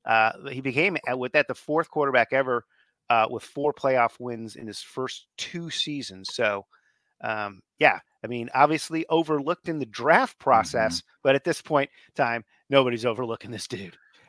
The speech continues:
Speaker 2: And for back-to-back games against the, uh, Packers, had to bring those guys back in the fourth quarter. Against the Lions a couple weeks ago, had to bring them back again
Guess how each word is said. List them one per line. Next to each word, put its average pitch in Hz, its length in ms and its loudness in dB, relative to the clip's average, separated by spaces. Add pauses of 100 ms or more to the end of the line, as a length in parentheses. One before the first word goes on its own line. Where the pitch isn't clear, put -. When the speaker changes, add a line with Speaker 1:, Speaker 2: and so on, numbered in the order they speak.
(140)
Speaker 2:
And 165 380 8
for 156 160 6
back-to-back 143 640 6
games 143 460 4 (260)
against 135 480 2
the, 139 180 6
uh, 127 180 8
Packers, 139 520 4
had 143 220 4
to 131 80 2
bring 143 600 4
those 131 280 2
guys 127 280 4
back 131 380 2
in 131 80 2
the 123 80 2
fourth 127 400 2
quarter. 127 520 4 (260)
Against 135 400 -2
the 135 80 0
Lions 135 520 4
a 127 60 -6
couple 117 280 0
weeks 131 200 -2
ago, 135 140 -2
had 123 180 -2
to 127 80 -2
bring 135 380 -2
them 131 200 0
back 127 360 -2 (220)
again 135 600 -2